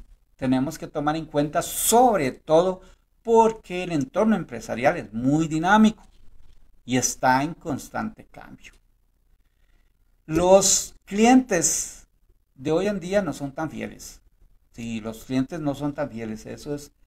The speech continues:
es algo que, que, que tenemos claro, yo creo que desde hace mucho tiempo. ¿Por qué? Porque el, el cliente te cambia muy fácilmente. En cuanto a producto, en cuanto a servicio, sea producto, sea servicio, pasa lo mismo. Te cambia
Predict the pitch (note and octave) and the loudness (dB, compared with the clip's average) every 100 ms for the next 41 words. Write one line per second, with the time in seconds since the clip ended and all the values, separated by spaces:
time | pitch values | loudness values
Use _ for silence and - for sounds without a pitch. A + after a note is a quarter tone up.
0 | _ _ _ C#3+ C#3+ D#3+ E3+ F3+ F3+ D3+ | _ _ _ -6 0 2 2 -2 -6 -6
1 | C3 B2 - B2+ B2 - C3+ B2+ C3 _ | -4 -6 -12 -16 -16 -16 -16 -14 -16 _
2 | _ _ - _ _ _ _ - C#3+ D3 | _ _ -20 _ _ _ _ -4 0 2
3 | F#3 F#3 - - G3 F#3 F3+ F#3+ E3+ D#3+ | 0 -4 -10 -10 4 8 8 4 -4 -8
4 | F3 F#3 E3 D3 C#3+ D#3+ D#3 D3+ D3+ - | -6 -4 0 2 0 0 -10 -12 -12 -10
5 | G3+ F3+ - E3 C#3 A3+ A3+ D3+ D3+ C#3+ | -10 -10 -14 -18 -8 -6 -6 -10 -10 -14
6 | C3 - - _ _ C#3 C#3 C#3+ D3 - | -14 -20 -20 _ _ -8 -6 -6 -6 -6
7 | E3+ E3+ G3+ G3+ - _ - D3+ G3+ A3+ | -8 -6 -8 -8 -18 _ -12 0 4 4
8 | E3+ C3 B2+ B2+ - G#2+ G2+ G#2 _ _ | 2 -2 -4 -6 -6 -12 -12 -16 _ _
9 | _ _ - A2 B2 A2 - B2 D#3+ F#3+ | _ _ -18 -10 -10 -12 -12 -8 -8 -8
10 | F#3+ C3+ A2+ A2+ A2 F3 F#3+ G#3+ G#3+ - | -10 -12 -14 -16 -10 -10 -6 -8 -8 -18
11 | _ _ - D3 F3 F#3+ F#3 F#3 D#3 E3+ | _ _ -2 2 4 2 -2 -4 -10 -10
12 | - D#3 E3 F#3 - C3 C#3+ C3+ A#2+ A2+ | -10 -12 -12 -10 -6 -6 -6 -6 -4 -6
13 | G#2+ _ _ B2 - D#3 E3 E3+ | -10 _ _ -16 2 4 4 -4